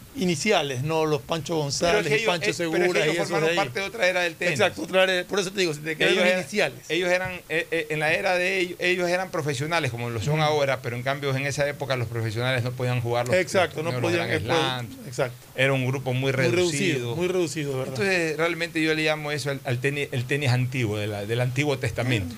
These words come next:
Speaker 1: Eh, harías el grupo de los profesionales del tenis y poner ahí a los
Speaker 2: Eh, yo,
Speaker 1: dos,
Speaker 2: yo,
Speaker 1: tres
Speaker 2: yo,
Speaker 1: que
Speaker 2: yo realmente
Speaker 1: destacaron,
Speaker 2: estoy
Speaker 1: ¿no?
Speaker 2: poniendo,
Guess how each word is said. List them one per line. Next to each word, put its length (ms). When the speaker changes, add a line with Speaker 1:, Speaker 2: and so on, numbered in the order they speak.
Speaker 1:
Eh, 60
harías 300
el 60
grupo 320
de 40
los 140
profesionales 720
del 140
tenis 260
y 60
poner 320
ahí 120
a 100
los 180
Speaker 2:
Eh, 100
yo, 60
Speaker 1:
dos, 160
Speaker 2:
yo, 140
Speaker 1:
tres 160
Speaker 2:
yo, 60
Speaker 1:
que 120
Speaker 2:
yo 80
realmente 240
Speaker 1:
destacaron, 180
Speaker 2:
estoy 180
Speaker 1:
¿no? 60
Speaker 2:
poniendo, 640